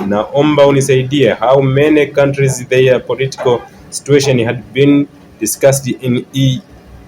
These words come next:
E U?" Huyu Mackenzie anasema,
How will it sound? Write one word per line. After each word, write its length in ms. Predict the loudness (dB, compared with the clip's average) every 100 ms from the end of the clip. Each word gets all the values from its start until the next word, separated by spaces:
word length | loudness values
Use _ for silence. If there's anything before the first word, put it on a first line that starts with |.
| -2
E 340 | 0 2 2 0
U?" 240 | 0 -2 -8 -10 -8 -8 -12 -20 -20 -20 -20 -14 -4
Huyu 300 | 0 2 2
Mackenzie 720 | 0 0 2 2 4 4 4
anasema, 680 | 4 2 2 2 2 -2